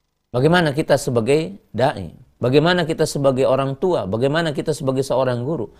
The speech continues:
mengobati kondisi yang ada, gitu, ya. Kerusakan yang ada. Maka pemirsa yang dirahmati Allah Ta'ala, ini pembelajaran yang sangat besar. Dan di sini juga memberikan tentunya satu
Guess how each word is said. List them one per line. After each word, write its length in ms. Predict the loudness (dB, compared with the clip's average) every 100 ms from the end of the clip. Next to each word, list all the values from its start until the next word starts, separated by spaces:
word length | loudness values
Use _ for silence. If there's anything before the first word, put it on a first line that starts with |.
| _ -6
mengobati 480 | -2 2 4 4 2
kondisi 400 | -2 0 -2 -2
yang 160 | -2 -4
ada, 320 | -10 -12 -16 -20
gitu, 160 | -20
ya. 80 | _ _ _ _ _ _ _ _
Kerusakan 480 | 0 2 4 2 0 -6
yang 80 | -6
ada. 320 | -10 -10 -18 _ _ _ _ _ _ _ _ _ _ _ _ _ _ _ _ _ -12
Maka 220 | -6 -4
pemirsa 400 | 0 0 0 -2
yang 80 | 0
dirahmati 480 | 0 -2 -4 -6
Allah 160 | -6 -6 -6
Ta'ala, 220 | -10 -10
ini 240 | -10 -10 -8
pembelajaran 640 | -6 -4 -4 -4 -4 -6
yang 240 | -8 -10
sangat 320 | -8 -8 -10 -14
besar. 320 | -16 -16 -18 _ _ _ _ _ _ _ _ _ _ _ _ _ _ _ _
Dan 240 | 2 6
di 80 | 6
sini 240 | 6 4
juga 240 | 6 6 6
memberikan 640 | 4 4 4 4 2 0 -4 _
tentunya 480 | -2 2 2 2 0
satu 560 | 0 2 0 -2 -8